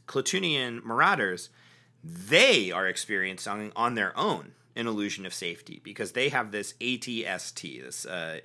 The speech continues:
scout, the all-terrain scout, uh, tank? What is the second T for? All-terrain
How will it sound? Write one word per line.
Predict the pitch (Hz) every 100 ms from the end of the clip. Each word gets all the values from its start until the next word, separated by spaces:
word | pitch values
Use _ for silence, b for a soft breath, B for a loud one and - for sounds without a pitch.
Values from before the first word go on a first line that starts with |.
| -
scout, | - - 117 104 98
the | 107
all-terrain | 107 113 113 - 107 101 95
scout, | - 104 101 - - b b b b b _ -
uh, | 101 92 90 85 82 - _ _ _ _ _ _ _ _ _ _ -
tank? | 123 180 294 -
What | 226 262
is | 180
the |
second | 170 185 156 110
T | - 185
for? | - 85 60 -
All-terrain | 160 190 208 208 - 120 117 143 151 156 156 156